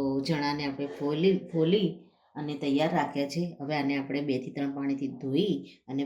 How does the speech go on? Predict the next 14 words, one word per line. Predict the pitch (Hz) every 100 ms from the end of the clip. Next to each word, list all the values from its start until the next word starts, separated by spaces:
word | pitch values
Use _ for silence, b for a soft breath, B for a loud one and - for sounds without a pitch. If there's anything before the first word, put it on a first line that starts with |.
| 135
પહેલાં | 127 127 139
તો | 214 - - - - _ _ _ _ _ _ _ _
પાણી | 160 131 127 151 160 156 - 170 156
નાખી, | 139 135 190 202 156
મીઠું | 156 - 160
નાખીને | 147 135 165
આપણે | 147 147 196 277 -
કુકરમાં | 147 151 151 180 262 262 B B -
બે | 151
સીટી | 151 139 - 156
આવે | 147 185
ત્યાં | 156 139 135
સુધી | 139 143
આપણે | 131 -